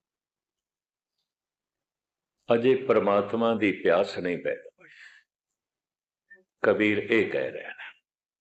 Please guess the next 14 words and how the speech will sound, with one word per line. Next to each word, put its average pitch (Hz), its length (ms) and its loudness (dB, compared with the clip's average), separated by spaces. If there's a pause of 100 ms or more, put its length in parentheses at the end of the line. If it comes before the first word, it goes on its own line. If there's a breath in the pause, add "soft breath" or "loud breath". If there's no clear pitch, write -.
(1080)
ਵਰਨਾ 98 340 2
ਪਿਆਸਾ 101 500 2
ਕਦੀ 147 300 2
ਢੰਗ 120 240 0
ਪੁੱਛਦਾ 135 380 2
ਹੈ, 131 140 2
ਪਾਣੀ 120 300 0
ਦਾ 117 160 2
ਗਲਾਸ 107 380 0
ਸਾਹਮਣੇ 107 360 0
ਪਿਆ 113 240 2
ਹੋਵੇ, 95 340 2 (240)
ਕਿਵੇਂ 113 300 0
ਪੀਏ? 120 380 -2